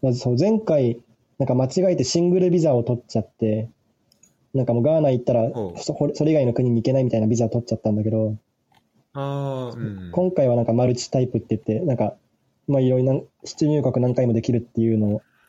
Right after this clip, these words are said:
Speaker 1: 取ったから、まあ、なんかいろいろ行こうかなと思ってる。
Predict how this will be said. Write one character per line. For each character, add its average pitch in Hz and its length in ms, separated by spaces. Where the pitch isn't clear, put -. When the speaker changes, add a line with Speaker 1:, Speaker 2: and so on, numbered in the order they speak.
Speaker 1:
取 131 140
っ - 20
た 113 120
か 113 80
ら、 107 300
ま 117 160
あ、 - 640
な 123 60
ん 117 40
か 113 80
い 110 80
ろ 117 80
い 117 60
ろ 117 80
行 113 60
こ 117 60
う 110 40
か 110 80
な 107 120
と 98 80
思 101 120
っ 104 40
て - 120
る。 110 100